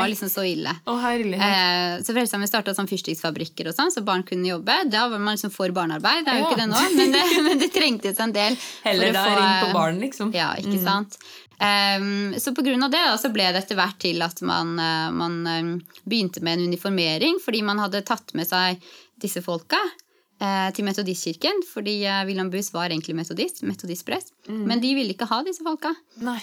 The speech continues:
Speaker 2: De syntes de både lukta rart og så annerledes ut, og var ikke kultiverte nok, og sikkert ikke høy nok inntekt og sånn.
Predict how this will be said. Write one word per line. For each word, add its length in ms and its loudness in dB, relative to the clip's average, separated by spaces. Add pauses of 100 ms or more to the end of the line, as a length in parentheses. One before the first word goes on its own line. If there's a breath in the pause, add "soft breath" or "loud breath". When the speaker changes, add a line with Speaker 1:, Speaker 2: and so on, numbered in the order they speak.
(100)
Speaker 2:
De 100 -4
syntes 220 -2
de 100 -4
både 260 -2
lukta 360 -2
rart 280 0
og 80 -4
så 180 -4
annerledes 540 -2
ut, 320 -6
og 280 -2
var 100 -6
ikke 300 -6
kultiverte 540 -4
nok, 220 -4 (140)
og 240 -4 (440 soft breath)
sikkert 240 -4
ikke 80 0
høy 140 2
nok 140 0
inntekt 420 -2
og 60 -8
sånn. 140 2